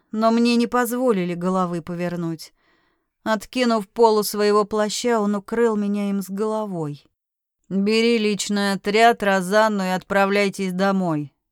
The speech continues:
Я здесь всё завершу сам». Вегард прошёлся по мне внимательным взглядом. «Не нужно женщинам смотреть на погребальные костры».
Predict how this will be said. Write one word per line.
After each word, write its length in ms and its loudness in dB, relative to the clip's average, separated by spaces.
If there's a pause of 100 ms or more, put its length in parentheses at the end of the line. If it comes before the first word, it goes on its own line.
Я 360 4
здесь 380 -4
всё 280 -4
завершу 540 -2
сам». 500 -2 (720)
Вегард 640 2
прошёлся 600 2
по 140 0
мне 220 0
внимательным 680 -4
взглядом. 720 -4 (400)
«Не 300 -2
нужно 540 0
женщинам 680 -4
смотреть 580 -4
на 140 -2
погребальные 800 -4
костры». 680 -8